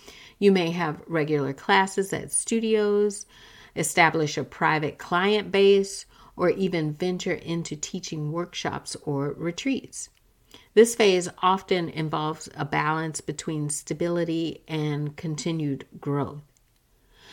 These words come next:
You may continue to diversify your offerings by exploring online teaching, creating content,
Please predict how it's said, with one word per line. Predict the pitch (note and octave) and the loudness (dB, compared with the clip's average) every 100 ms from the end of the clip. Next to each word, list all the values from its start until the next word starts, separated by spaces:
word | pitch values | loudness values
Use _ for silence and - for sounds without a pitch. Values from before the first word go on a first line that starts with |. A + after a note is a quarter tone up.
| - - | -6 4
You | C#4+ | 8
may | G4 | 8
continue | E4+ G#3 A3 G#3 G#3 | 8 2 4 4 4
to | G3 | 2
diversify | E3+ D#3+ F3 F#3+ G3 F3+ E3 | -2 0 2 2 0 0 0
your | D#3+ D3 D#3+ D3+ - | 2 0 0 -2 0
offerings | F3+ C4+ - F3+ D#3 | 2 2 2 0 0
by | D3 D3 | 0 2
exploring | C#3 E3+ - - E3 D3+ C3+ | 0 -2 -6 -2 0 0 -2
online | D#3+ E3+ F#3+ F#3 | -2 0 2 0
teaching, | F#3 G3+ G3 G3+ F#3+ F#3 F#3 | 0 -2 0 0 2 -2 -6
creating | - - B2+ C#3 A#2+ | -8 -4 0 0 -2
content, | - - G3 G3+ G3 G3+ F#3 F3+ | -6 0 2 2 0 0 0 -2